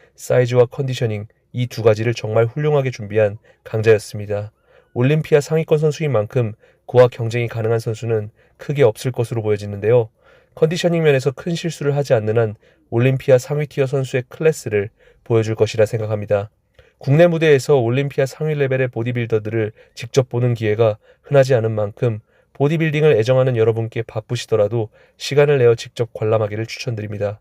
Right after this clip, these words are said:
다음 소개할 선수 역시 마찬가지로 올림피아인 피터 브레키입니다. 이번 시즌 첫 번째 시합에서 브라질의 코엘로 선수에게 밀려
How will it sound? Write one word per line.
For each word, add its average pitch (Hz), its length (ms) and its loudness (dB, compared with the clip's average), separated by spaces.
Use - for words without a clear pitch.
다음 160 260 6
소개할 175 340 2
선수 170 320 -2
역시 143 280 -2
마찬가지로 131 540 -2
올림피아인 120 800 0
피터 147 300 0
브레키입니다. 107 760 -2
이번 151 220 6
시즌 151 260 -4
첫 165 200 -4
번째 165 220 -2
시합에서 117 580 2
브라질의 120 480 2
코엘로 156 360 2
선수에게 127 500 -2
밀려 104 380 -2